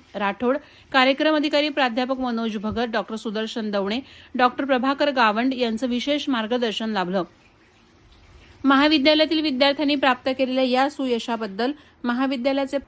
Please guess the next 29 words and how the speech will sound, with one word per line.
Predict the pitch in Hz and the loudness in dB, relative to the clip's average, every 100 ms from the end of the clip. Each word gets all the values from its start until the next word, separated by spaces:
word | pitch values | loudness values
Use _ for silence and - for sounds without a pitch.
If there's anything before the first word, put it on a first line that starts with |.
| - | -6
प्राचार्य | 226 254 240 277 | 0 2 2 0
डॉक्टर | 285 277 285 | 2 0 0
दीपक | 262 247 254 240 | -2 -2 -2 -2
रावेरकर | 214 208 240 247 262 | -2 0 -2 0 -2
यांच्या | 247 220 220 294 | -2 -2 -2 -2
हस्ते | 285 262 254 | -4 -4 -4
सहभागी | 247 240 233 226 220 | -4 -4 -2 -2 -2
विद्यार्थी | 226 196 196 208 247 269 - - - | -4 -6 -4 -4 -4 -6 -8 -16 -4
प्राची | 254 247 302 | 0 0 0
कळंबे, | 294 285 269 269 277 | 0 2 4 4 2
सायली | 277 277 220 226 | 0 -2 -2 -2
मेढेकर, | 233 220 233 226 240 | -2 -2 -2 -2 -4
आदिती | - 208 214 214 | -4 -4 -4 -6
वेद | 214 208 196 | -4 -4 -4
पाठक, | 214 208 240 | -4 -4 -6
वैष्णवी | 226 202 - 214 202 | -4 -6 -6 -8 -6
कदम, | 208 202 240 | -6 -4 -2
यश | 220 202 202 | -2 -2 -4
पालशेतकर, | - 190 185 233 214 - 247 - - - | -4 -4 -4 -6 -6 -4 -4 -6 -20 -16
श्रावणी | - 262 240 240 277 | -2 2 2 2 0
पार्टे, | 269 254 240 254 277 - _ | 0 0 0 -2 -2 -8 _
प्रशांत | - 226 262 254 269 | -6 -2 -2 -2 -2
सोनाटे, | 262 247 233 233 247 | -2 -2 -2 -2 -4
कविता | 247 220 208 220 | -4 -6 -4 -4
लोमटे | 220 214 208 202 | -2 -2 -4 -2
यांचा | 233 220 196 240 | 0 0 -4 -4
आणि | 240 233 | -4 -4
संबंधित | 233 240 233 254 285 | -4 -2 0 0 -2
प्राध्यापकांचा | 269 233 196 269 277 269 262 262 | -2 -2 -2 -2 -2 -2 -2 -2